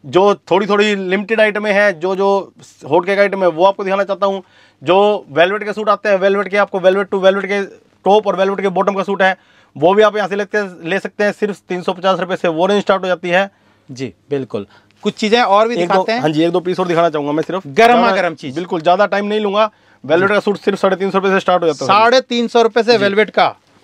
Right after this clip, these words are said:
Speaker 1: और
Speaker 2: ये
Speaker 1: डिजिटल
Speaker 2: देखिए।
Speaker 1: दुपट्टा आने वाला है, ये
Speaker 2: मतलब
Speaker 1: देखिए।
Speaker 2: ये चीज़ें तो सर, अ, पहाड़ों पे ज़्यादा चलती है,
Speaker 1: बिल्कुल,
Speaker 2: कश्मीर
Speaker 1: वेलवेट,
Speaker 2: साइड में।
Speaker 1: हाँ,
Speaker 2: तो
Speaker 1: कस-
Speaker 2: वहाँ डिलीवरी में कोई दिक्कत तो नहीं है सर?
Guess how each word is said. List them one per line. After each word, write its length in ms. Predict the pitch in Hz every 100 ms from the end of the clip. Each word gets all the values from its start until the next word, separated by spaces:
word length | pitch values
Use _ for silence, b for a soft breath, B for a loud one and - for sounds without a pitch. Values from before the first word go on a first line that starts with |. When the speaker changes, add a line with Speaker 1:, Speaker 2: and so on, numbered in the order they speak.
| _ _ 147
Speaker 1:
और 80 | 151
Speaker 2:
ये 60 |
Speaker 1:
डिजिटल 200 | 156 165
Speaker 2:
देखिए। 80 | 180
Speaker 1:
दुपट्टा 400 | 175 - 180 175
आने 280 | 170 165 165
वाला 220 | 170 190
है, 120 | 247 _ 147
ये 80 | 139
Speaker 2:
मतलब 120 | 226
Speaker 1:
देखिए। 160 | 240
Speaker 2:
ये 60 | 262
चीज़ें 260 | - 247 269
तो 120 | 262
सर, 180 | 277 277
अ, 400 | 208 202 208 202
पहाड़ों 320 | 208 220 240
पे 120 | 247
ज़्यादा 220 | 233 226
चलती 340 | 233 220 190 226
है, 80 |
Speaker 1:
बिल्कुल, 220 | 196 190 175
Speaker 2:
कश्मीर 160 | 233
Speaker 1:
वेलवेट, 180 | 180 208
Speaker 2:
साइड 140 | 208
में। 240 | 214 233 269 -
Speaker 1:
हाँ, 240 | 147 135 - -
Speaker 2:
तो 300 | 240 247 247
Speaker 1:
कस- 100 | 240
Speaker 2:
वहाँ 260 | 226 262 247
डिलीवरी 320 | 254 254 262
में 120 | 262
कोई 120 | 262
दिक्कत 300 | 233 - 262
तो 100 | 277
नहीं 100 | 262
है 60 | 214
सर? 220 | 233